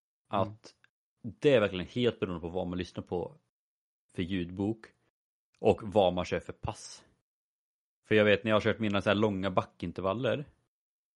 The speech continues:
Speaker 1: där har jag ganska lätt kunnat lyssna på,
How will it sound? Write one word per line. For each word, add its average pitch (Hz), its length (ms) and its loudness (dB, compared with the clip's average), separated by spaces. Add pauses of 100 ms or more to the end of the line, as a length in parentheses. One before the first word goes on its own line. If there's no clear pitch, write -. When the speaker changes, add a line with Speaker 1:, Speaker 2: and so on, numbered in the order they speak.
(260)
Speaker 1:
där 123 280 4
har 120 60 4
jag 92 260 4
ganska 90 320 -4
lätt 98 380 -4
kunnat 107 260 -6
lyssna 92 320 -8
på, 98 440 -6